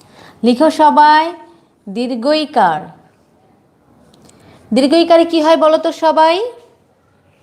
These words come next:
ঠিক বলেছ, দীর্ঘইকারে কি হবে? শীত আর নদী। তালব্য স, দীর্ঘইকার শি, ত, শীত।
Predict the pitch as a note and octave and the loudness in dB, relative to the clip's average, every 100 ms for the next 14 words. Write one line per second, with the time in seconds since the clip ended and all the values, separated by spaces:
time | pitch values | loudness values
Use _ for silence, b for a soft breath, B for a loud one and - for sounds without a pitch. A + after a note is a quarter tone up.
0 | _ b b _ C#4+ B3 B3+ D#4 D4+ C#4 | _ b b _ -6 -2 0 0 0 -2
1 | A#3 A#3+ C#4 D4 D4+ D4+ D4+ C#4+ D4+ E4 | -2 -2 -4 -2 -4 -4 -6 -4 -2 -2
2 | G4 B4+ - - C#4 C#4 D4 F4 B4 - | -4 -4 -10 -8 -4 -2 -2 -2 -4 -6
3 | - b b b b - - D4 C4 C#4 | -20 b b b b -12 -6 -4 -4 -4
4 | C#4+ C4 F#3+ D#3 E3 b b _ G3+ A#3 | -4 -6 -8 -10 -16 b b _ -4 -2
5 | B3 D#4+ E4 - B3+ A3 G3+ A3+ A3 A3 | -2 -4 -6 -2 0 0 -2 -10 -12 -12
6 | G#3+ G3+ G3 - - G#3+ A3+ B3 D4+ B4 | -8 -8 -8 -20 -14 -12 -8 -6 -6 -8
7 | B4 - - - - - - - - - | -10 -20 -20 -20 -20 -20 -20 -20 -20 -20
8 | - - - - - _ - - - - | -20 -20 -20 -20 -20 _ -20 -20 -20 -20
9 | - - _ _ - - C#4 B3+ F3 - | -20 -20 _ _ -20 -6 0 2 2 0
10 | - - - D#4+ A#3+ - | -10 -20 -10 -8 -8 -10